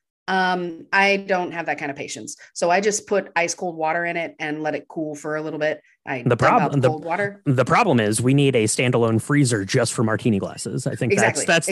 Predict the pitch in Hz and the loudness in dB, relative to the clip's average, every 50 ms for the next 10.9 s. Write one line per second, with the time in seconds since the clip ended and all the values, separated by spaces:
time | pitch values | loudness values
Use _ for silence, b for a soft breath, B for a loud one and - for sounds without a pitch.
0 | - - 185 175 190 185 - - - 131 113 120 131 107 95 101 - 104 95 104 | 4 4 4 4 4 2 2 2 2 2 4 4 4 4 2 0 -2 -4 -6 -6
1 | - B B B B - 117 117 117 - 370 359 339 311 302 294 269 - 240 - | -8 B B B B 0 2 4 6 6 6 8 8 8 6 6 4 2 2 0
2 | - 254 240 240 247 - - - - - - - - - - - - 147 - - | 0 0 0 0 0 -2 -6 -10 -10 -10 -8 -8 -6 -6 -8 -4 0 0 4 4
3 | 277 - - 160 - - - 175 160 - - - - 262 214 147 - 196 226 160 | 4 6 6 4 4 4 4 4 4 4 2 -6 -4 0 2 4 4 4 4 4
4 | 127 160 - 170 147 127 143 147 123 113 - 135 120 113 110 110 107 120 110 - | 4 2 2 0 2 2 2 2 2 2 2 2 2 2 2 2 2 0 -2 0
5 | - 117 104 101 98 95 B B B B B _ 135 123 120 123 127 - 156 143 | 0 0 0 0 -4 -8 B B B B B _ 0 2 2 2 2 2 2 2
6 | 131 123 123 120 113 113 110 - 123 120 120 - 120 117 117 117 110 101 92 98 | 2 2 2 0 0 0 0 0 0 0 -2 -2 -2 -2 -2 -2 -4 -6 -8 -10
7 | - - - - - 127 110 110 107 - 113 107 104 104 - 123 107 107 113 110 | -12 -14 -14 -4 -2 0 0 0 0 -2 -4 -4 -6 -2 0 0 0 0 0 -2
8 | 107 - - 101 - 117 117 120 117 - - 127 107 104 101 - 113 98 98 101 | -2 -4 -6 -6 -4 -2 0 0 0 0 -2 -6 -6 -6 -6 -6 -6 -4 -4 -6
9 | 95 - _ - - 139 117 113 110 110 113 117 113 110 107 95 98 - - 117 | -8 -10 _ -2 0 0 2 2 0 0 0 0 0 0 -2 -4 -6 -6 -2 -2
10 | 110 107 - 92 - - - - 117 98 - - 107 107 101 104 107 | -2 -2 -2 -6 -8 -8 -6 -4 -4 -4 -4 -6 -8 -8 -6 -6 -6